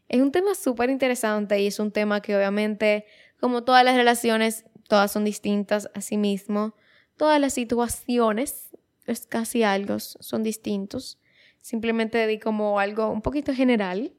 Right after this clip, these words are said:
de, de cómo yo creo. No soy psicóloga ni nada que tiene que ver con esa área, pero simplemente como yo creo que se deben llevar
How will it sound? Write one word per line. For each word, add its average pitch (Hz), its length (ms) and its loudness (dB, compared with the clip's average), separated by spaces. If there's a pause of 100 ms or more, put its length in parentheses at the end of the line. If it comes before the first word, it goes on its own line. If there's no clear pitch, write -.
(120)
de, 208 520 -2
de 233 240 -2
cómo 214 220 4
yo 233 200 4
creo. 226 720 4
No 196 220 2
soy 190 480 4 (300)
psicóloga 254 1040 6
ni 240 160 0
nada 220 320 2
que 233 120 -2
tiene 226 220 -2
que 220 140 0
ver 220 200 0
con 214 240 -2
esa 202 460 0
área, 202 360 -2 (640)
pero 233 500 4
simplemente 247 480 -2
como 247 160 0
yo 233 200 2
creo 302 280 0
que 208 80 -12
se - 120 -6
deben 202 340 -4
llevar 196 400 -4